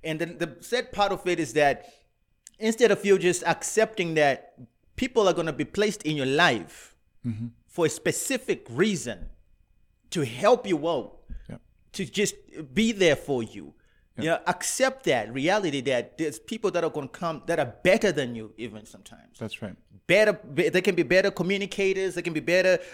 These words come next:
Speaker 1: uh, techie people, they can be better, whatever it is that they're better at,
Speaker 2: Yep.
Speaker 1: but they're just here to support you.
Speaker 2: Yeah.
Speaker 1: And accepting that can be a difficult thing.
Speaker 2: For, for sure. And, and, and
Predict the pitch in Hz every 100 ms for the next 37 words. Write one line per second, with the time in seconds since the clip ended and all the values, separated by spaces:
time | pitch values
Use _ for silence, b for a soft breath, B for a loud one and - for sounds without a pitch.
0 | - 123 - 202 202 175 208 - 196 190
1 | 185 180 160 180 196 175 147 156 - 214
2 | 156 131 135 147 139 123 127 - 160 151
3 | - 101 101 - 120 - - 104 123 175
4 | 170 170 165 156 139 135 - 170 170 -
5 | - 95 _ _ 113 - _ _ _ 127
6 | 131 - - 233 226 151 127 117 151 135
7 | 131 151 147 - 147 - 185 101 - 143
8 | 139 165 143 147 120 131 131 139 127 135